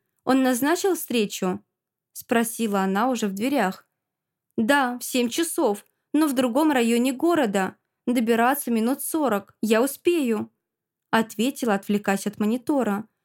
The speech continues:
Начальница выглядела озадаченной, словно ожидала другого,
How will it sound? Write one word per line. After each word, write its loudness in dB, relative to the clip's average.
Начальница 0
выглядела -2
озадаченной, -2
словно 0
ожидала 0
другого, -2